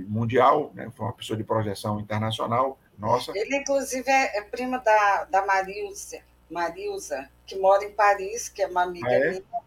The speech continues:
Speaker 2: que
Speaker 1: Ah, que
Speaker 2: é
Speaker 1: bom.
Speaker 2: prima dele, né, do Tiago de Mello.
Speaker 1: Então, sai entrevista com ele, que provavelmente tenha sido a última entrevista que ele deu,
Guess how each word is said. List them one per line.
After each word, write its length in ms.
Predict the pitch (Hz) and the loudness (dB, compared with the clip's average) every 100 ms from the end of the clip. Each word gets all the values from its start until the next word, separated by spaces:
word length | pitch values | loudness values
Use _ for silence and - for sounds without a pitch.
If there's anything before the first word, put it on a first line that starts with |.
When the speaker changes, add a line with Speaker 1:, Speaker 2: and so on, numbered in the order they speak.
| _ - - - _ | _ -20 -20 -20 _
Speaker 2:
que 260 | - 415 208 | -10 0 4
Speaker 1:
Ah, 100 | 202 | 6
que 120 | 214 | 6
Speaker 2:
é 60 | 220 | 2
Speaker 1:
bom. 200 | 233 240 | 0 -2
Speaker 2:
prima 380 | 240 247 247 254 | -2 0 2 2
dele, 540 | 226 226 233 214 196 | 6 8 8 4 0
né, 260 | 190 214 190 | 2 2 0
do 340 | 190 170 160 | -6 -6 -8
Tiago 380 | - 180 170 - | -4 0 0 0
de 120 | - | -16
Mello. 380 | 170 147 135 143 - - - _ _ _ _ 147 | -4 -2 -2 -6 -10 -14 -14 _ _ _ _ -10
Speaker 1:
Então, 500 | 151 123 131 104 - - - | -2 4 6 4 -2 -20 -20
sai 260 | - 165 180 | 4 6 6
entrevista 460 | 190 185 175 165 180 | 6 2 2 0 0
com 220 | 202 185 | 0 2
ele, 520 | 160 196 202 247 - - | 6 6 4 -4 -12 -12
que 160 | 160 113 _ | -14 -14 _
provavelmente 640 | - 160 156 160 139 143 - | 6 8 10 8 6 -2 -4
tenha 160 | 156 | -4
sido 240 | 117 143 135 | -4 0 0
a 40 | |
última 440 | 147 156 147 143 135 | 2 -2 -2 -2 -2
entrevista 680 | 120 127 117 127 117 135 - _ _ _ _ _ | -4 -4 -4 -4 -6 -12 -16 _ _ _ _ _
que 60 | 151 | -6
ele 160 | 139 | -4
deu, 440 | 160 139 156 196 | -2 0 2 0